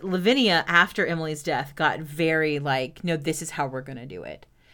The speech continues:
You over there who stole our land, you're giving us our land back." Like, she really blossomed. Um, and she died about a hundred years, a little o-, a hundred years? No, ten years after.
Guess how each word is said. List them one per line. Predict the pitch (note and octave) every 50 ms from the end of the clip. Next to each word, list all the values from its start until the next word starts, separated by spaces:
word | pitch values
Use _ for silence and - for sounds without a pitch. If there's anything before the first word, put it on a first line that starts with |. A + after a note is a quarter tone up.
| _ _ _ _ _ -
You | - E3+ E3+ G#3+ A3 G#3+ G3+
over | F#3 F#3+ F3+ F#3
there | F3 F3 E3 E3+
who | E3 F#3
stole | - - F3+ E3 D#3
our | D#3 D#3
land, | D3+ D3+ D3+ D3 C#3+
you're | D3 C#3+
giving | D3+ D#3 C#3+ D3 C#3
us | C3 C#3 C#3
our | C3+ C3+
land | B2+ G#2 D#2+ - C#3
back." | - - - - - - - -
Like, | - E3+ - -
she | - - G#3 G3
really | F#3 F3+ F3+ F3+ F3 F3 D#3+ D#3 D#3 D3 D3 D3 - - - - _ - - - - - - _ -
blossomed. | - D3+ D#3 E3 D#3+ D#3 D3 C#3+ D3 - - C#3+ G#2 A#2 D3+ E3 F#3+ F#3+ - - - - _ _ _ - - - -
Um, | F3 D#3+ D#3 D3+ D3 C#3+ C#3+ D3 D3+ D#3 - - - - - - _ _ _ -
and | F3+ F3
she | - - F#3
died | G3 F3+ F3+ F3
about | E3+ F3+ D#3+ D#3 D#3+ -
a | D#3+
hundred | - F3+ E3 D#3+ D#3+ D#3
years, | D#3 D3 C#3 C#3+ C#3+ C#3+ - - - - - _ _ _ _ _ _ _ - - _ _ - _ _ -
a | G3 F#3
little | G#3 G#3 G3+
o-, | G3+ F#3 F#3 F#3 - - -
a | D3 C3+ D3 - - - - - -
hundred | - - - D#3+ E3+ F#3 F3+
years? | F#3+ F#3 F#3+ G#3 G3 - -
No, | F#3+ F3+ D#3+ E3+
ten | - - - F#3 G3+ G#3 G3
years | E3+ D#3 C#3+ C#3+
after. | - D3+ C#3+ C#3 C#3+ - - - -